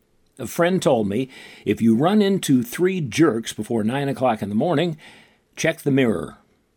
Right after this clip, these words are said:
Now, I know there are all sorts of people looking at each other and saying, "Mister Nixon has finally lost it."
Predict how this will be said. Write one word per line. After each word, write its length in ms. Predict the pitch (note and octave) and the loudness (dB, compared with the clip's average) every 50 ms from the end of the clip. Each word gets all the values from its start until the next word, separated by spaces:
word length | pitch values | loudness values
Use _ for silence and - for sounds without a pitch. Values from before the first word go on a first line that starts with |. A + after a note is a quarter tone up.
| _ _ _ _ _ _ _ _ _ _ - | _ _ _ _ _ _ _ _ _ _ -4
Now, 400 | A2+ A2 A2 A2+ A2 A#2 A#2 G#2+ A#2+ | -4 -2 -2 -2 -2 -2 -2 -2 -2
I 160 | C3 D3+ D#3 | 0 0 0
know 260 | C#3+ A#2+ A#2 B2 B2 | 0 0 0 0 0
there 220 | B2 C3+ C3 C3 C3 | 2 2 4 4 6
are 260 | C3 C3 C3+ B2+ - | 4 4 4 2 2
all 300 | C3 C#3 E3 E3+ F3 F3+ | 2 4 6 6 4 4
sorts 320 | - - E3+ E3 D#3 - | 2 0 0 0 0 -2
of 80 | D3+ - | -4 -2
people 260 | C#3+ C3+ A2 C3+ B2 | -2 -2 0 0 0
looking 300 | A#2 A#2+ A2+ B2+ A#2+ A#2 | 0 -2 -2 -2 -2 -2
at 100 | A2+ G#2+ | 0 0
each 220 | A2 G#2 - - | -2 -2 -2 -2
other 240 | A2+ G#2+ G#2+ G#2+ G2+ | -4 -4 -4 -4 -6
and 120 | G#2 G2+ G2 | -6 -6 -4
saying, 380 | - A#2 G#2+ G#2 G2+ G#2+ G#2 | -4 -2 -2 -2 -2 0 0
"Mister 400 | G#2 D3+ F3+ - - - - F3 | 0 0 0 -2 -4 -4 -2 -2
Nixon 400 | E3+ E3+ F3 E3 - - F#3+ F3 | -2 -2 -4 -6 -6 -6 -4 -4
has 300 | D3+ B2 G2 E2+ E2+ - | -4 -4 -4 -4 -6 -6
finally 540 | - - C3 D#3+ F3 F3 F3+ F3+ F3+ F3 E3+ | -4 0 0 2 2 2 0 0 0 0 2
lost 420 | E3 D#3 D3 C#3 A#2+ - - - | 2 4 4 4 2 0 -4 -8
it." 180 | E3+ D#3 - - | -10 -16 -16 -20